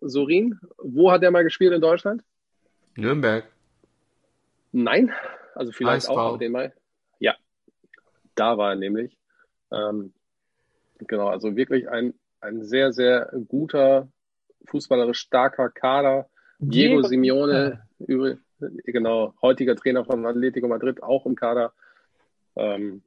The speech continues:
Speaker 2: Ein anderer Diego auch noch, der bei Leverkusen gespielt hat, ne?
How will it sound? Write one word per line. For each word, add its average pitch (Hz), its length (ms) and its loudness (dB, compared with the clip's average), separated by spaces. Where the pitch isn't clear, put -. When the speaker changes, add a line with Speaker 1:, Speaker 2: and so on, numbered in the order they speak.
Speaker 2:
Ein - 100 -14
anderer 165 300 0
Diego 127 320 -4
auch 127 160 -2
noch, 107 300 -8
der 117 80 -2
bei 113 80 0
Leverkusen 120 480 -2
gespielt 104 340 -6
hat, 101 140 -6
ne? 165 120 -10